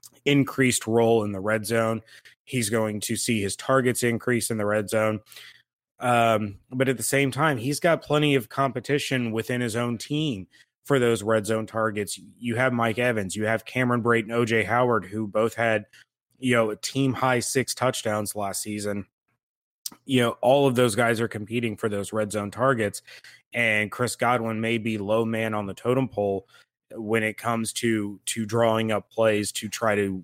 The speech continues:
come away with six and not three. So I think it, when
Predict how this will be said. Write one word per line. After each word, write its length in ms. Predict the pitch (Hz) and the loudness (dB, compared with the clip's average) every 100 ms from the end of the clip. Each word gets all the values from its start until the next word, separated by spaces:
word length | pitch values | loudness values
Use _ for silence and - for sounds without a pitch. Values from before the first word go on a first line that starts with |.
| - | -6
come 180 | - 120 | -2 2
away 220 | 113 113 | 4 4
with 180 | 104 107 | 2 0
six 420 | - 131 117 - | 0 2 0 -2
and 120 | 104 | -4
not 240 | 104 98 - | -4 -4 -6
three. 360 | 113 117 98 - - - - _ | -4 -2 -4 -8 -20 -20 -20 _
So 200 | - 151 | 0 4
I 100 | 147 | 4
think 240 | 147 151 131 | 4 2 0
it, 480 | - 131 127 113 127 | -2 0 0 -2 -6
when 760 | 120 123 127 131 123 117 | -8 -6 0 0 2 -2